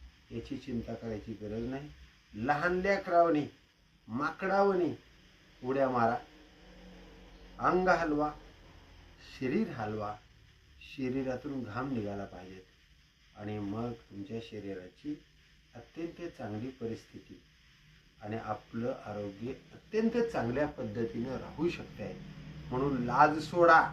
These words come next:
आणि व्यायाम करा. लोक काय म्हणतील याची चिंता सोडा, याची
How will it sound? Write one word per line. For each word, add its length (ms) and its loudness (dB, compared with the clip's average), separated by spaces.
आणि 140 -4
व्यायाम 400 -2
करा. 260 -12
लोक 280 -2
काय 260 4
म्हणतील 500 0
याची 260 -6
चिंता 400 2
सोडा, 300 0
याची 200 -6